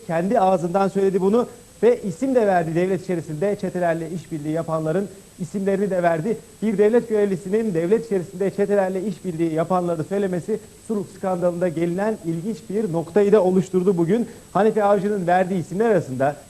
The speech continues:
çetelerle yeraltı dünyasıyla işbirliği yaptığını iddia ettiği isimler arasındaysa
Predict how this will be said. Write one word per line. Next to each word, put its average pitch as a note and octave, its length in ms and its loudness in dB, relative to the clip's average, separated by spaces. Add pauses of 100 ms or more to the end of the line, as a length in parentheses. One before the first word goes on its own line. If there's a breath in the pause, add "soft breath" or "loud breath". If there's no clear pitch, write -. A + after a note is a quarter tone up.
(100)
çetelerle F3+ 460 0
yeraltı F3+ 420 0
dünyasıyla D#3+ 500 -4 (140)
işbirliği D3+ 400 -4
yaptığını D#3 500 -2
iddia E3+ 420 0
ettiği D3 320 -4
isimler F#3 280 -2
arasındaysa G#3 600 0